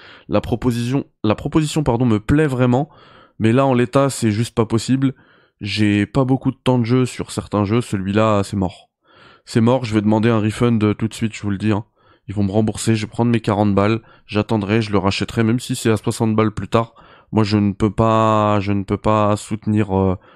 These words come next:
un jeu dans cet état. C'est pas possible. C'est pas possible. Si c'était un playtest, ils m'ont envoyé une bêta gratuite, euh, genre j'y joue un week-end, après j'y ai plus accès. Bah, mon constat aurait été quand même compliqué,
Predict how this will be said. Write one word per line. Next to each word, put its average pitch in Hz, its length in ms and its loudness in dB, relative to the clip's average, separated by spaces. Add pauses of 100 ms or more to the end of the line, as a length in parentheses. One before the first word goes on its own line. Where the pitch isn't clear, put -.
(360)
un 101 140 2
jeu 113 160 2
dans 107 100 2
cet 107 240 0
état. 95 300 -2
C'est - 140 -20
pas 104 100 0
possible. - 420 -4 (720)
C'est - 140 -12
pas 104 100 2
possible. - 320 -2
Si - 140 -4
c'était 143 140 4
un 160 80 2
playtest, 107 640 0
ils 104 40 0
m'ont 98 140 2
envoyé 98 300 2
une 101 120 0
bêta 104 400 0
gratuite, 98 580 -4 (500)
euh, 92 180 2
genre 92 180 -2
j'y 95 160 -2
joue 107 260 2
un 98 120 2
week-end, 98 400 -2
après 92 180 -4
j'y 95 120 -2
ai 95 40 -2
plus - 140 -8
accès. 113 320 -4 (520)
Bah, 85 200 0
mon 101 540 0
constat 113 440 -2
aurait 98 160 0
été 98 140 -6
quand - 140 0
même 95 140 0
compliqué, - 480 -10